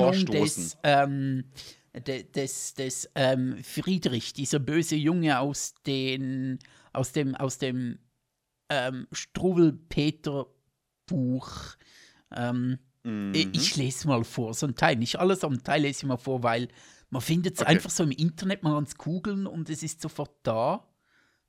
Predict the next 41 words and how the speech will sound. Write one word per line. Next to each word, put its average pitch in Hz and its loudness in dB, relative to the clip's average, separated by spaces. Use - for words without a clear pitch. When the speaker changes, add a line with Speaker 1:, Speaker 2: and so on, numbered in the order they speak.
Speaker 1:
Ja, 170 4
das 123 4
Speaker 2:
Keine - 2
Speaker 1:
heißt 190 -2
ja 226 0
nicht, 214 -4
dass 185 -6
wir 170 -4
das 170 -6
hier 160 -6
tatsächlich 143 -6
auch 127 -2
so 120 -8
weiter 110 0
dann, 92 -6
äh, 85 -6
Speaker 2:
Weiter 160 0
dann 170 0
und 196 -2
Speaker 1:
setzen. - -4
Speaker 2:
so. 101 -2
Speaker 1:
Du 104 -6
findest 151 0
ja, 147 -2
du 139 -2
findest 160 -8
ja 160 4
auch 127 2
jede 147 0
Musik 135 -6
auf - -10
Spotify 101 -8
und 87 -6
darfst 98 -6
sie - -4
eigentlich 98 -6
trotzdem 101 -8
nicht 98 -10
im, 95 -10
im 90 -12
Stream. 95 -8